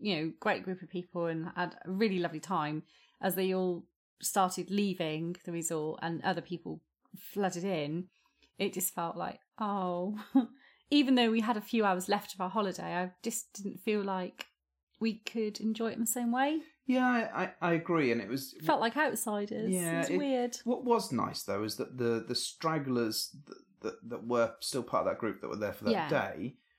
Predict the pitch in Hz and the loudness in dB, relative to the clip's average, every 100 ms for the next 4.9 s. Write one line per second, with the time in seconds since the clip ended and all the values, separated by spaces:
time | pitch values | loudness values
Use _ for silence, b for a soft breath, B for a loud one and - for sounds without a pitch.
0 | b - 143 - 208 - 156 - - 101 | b -6 -6 -2 -4 -2 -2 -2 -6 -6
1 | - 120 139 147 101 101 101 110 110 - | -4 0 0 0 0 -4 -6 -8 -6 -6
2 | 110 - 127 123 - _ _ _ 113 110 | -6 -4 -6 -6 -14 _ _ _ -6 -4
3 | 107 - 123 107 107 - 110 107 92 349 | -6 -4 -4 -2 -4 -4 -4 0 2 2
4 | 107 104 101 - - 113 - - | -2 -4 -4 -6 -6 -8 -8 -10